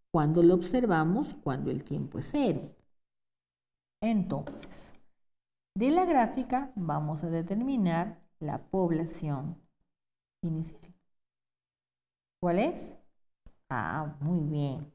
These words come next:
Algunos ya están siguiendo el video, entonces se han dado cuenta que la población inicial está acá, cuando el tiempo es cero. Por tanto, la población inicial es dos mil. Ya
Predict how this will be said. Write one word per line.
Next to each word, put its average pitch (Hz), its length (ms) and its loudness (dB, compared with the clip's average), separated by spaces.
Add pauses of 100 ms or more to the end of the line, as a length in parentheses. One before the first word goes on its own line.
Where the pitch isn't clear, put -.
(760)
Algunos 170 400 2
ya 170 120 6
están 175 420 -2
siguiendo 147 540 0
el 175 80 0
video, 208 480 2
entonces 170 420 -4
se - 80 -6
han 139 140 -2
dado 170 240 -2
cuenta 170 440 0
que 156 120 0
la 131 200 -2
población 220 640 2
inicial 185 460 0
está 156 200 -2
acá, 320 320 0 (380)
cuando 131 280 -4
el 147 140 -4
tiempo 180 460 2
es 151 300 -2
cero. 131 500 -4 (300)
Por 285 260 0
tanto, 160 640 0 (640)
la 147 160 -10
población 170 540 2
inicial 190 540 2
es 226 340 -2 (100)
dos 180 1300 2
mil. 160 800 0 (640)
Ya - 100 -10